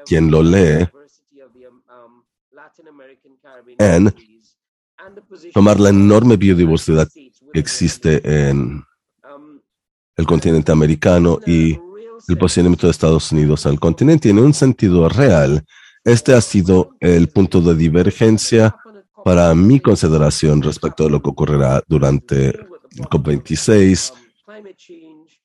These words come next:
y el tema de cambio climático y lo que podría ocurrir en nuestra región en particular. Y bien, la trayectoria de los mecanismos,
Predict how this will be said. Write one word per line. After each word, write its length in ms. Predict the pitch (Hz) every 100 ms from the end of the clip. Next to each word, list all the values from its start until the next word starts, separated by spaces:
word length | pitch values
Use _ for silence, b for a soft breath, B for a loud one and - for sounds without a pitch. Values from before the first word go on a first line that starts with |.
| _ _ _ _ -
y 280 | 80 76 67 -
el 80 | 78
tema 240 | 82 73
de 120 | 71
cambio 280 | 78 73 69
climático 600 | - 87 101 98 - 101
y 20 |
lo 140 | 80 76
que 120 | 80
podría 360 | - 71 73 71
ocurrir 640 | - 85 90 98 82 85
en 320 | 76 76 71 80
nuestra 360 | 76 - 76
región 320 | 76 - 69
en 80 | 69
particular. 680 | - 67 - - 135 160 64 - - _ 208 208 202 208 214 _ _ _ _ - _
Y 60 | 123
bien, 260 | 120 139 123 - _ _ _ _ -
la 140 | 82 90
trayectoria 800 | 104 95 120 - 98 62 60 - _ _ _ _ _ _ _ _ 196 202 208 190 139 127 90 _ _ _ _ _ _ _ -
de 380 | 78 71 65 -
los 360 | 73 71 71 -
mecanismos, 1120 | 73 - 87 95 67 65 62 - - -